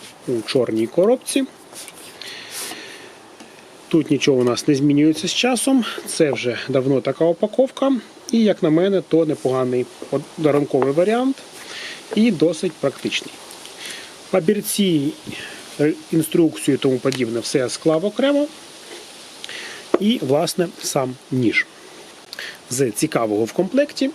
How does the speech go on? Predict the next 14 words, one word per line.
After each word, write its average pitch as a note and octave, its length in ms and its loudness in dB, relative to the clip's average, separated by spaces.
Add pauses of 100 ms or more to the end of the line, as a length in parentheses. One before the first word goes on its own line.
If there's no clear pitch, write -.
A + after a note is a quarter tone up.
(160)
є E3 160 4
хіба C#3+ 400 0
що - 240 -4
інструкція, A#2+ 640 -4
яка B2+ 360 0
є A#2+ 200 0
універсальною A#3+ 840 0 (120)
для C3+ 180 2
всієї F3 580 0
лінійки C3+ 580 0 (340)
ножів B2 440 2 (120)
Л C3 180 2
Д. A2+ 120 2 (1160)
Оскільки B2+ 600 0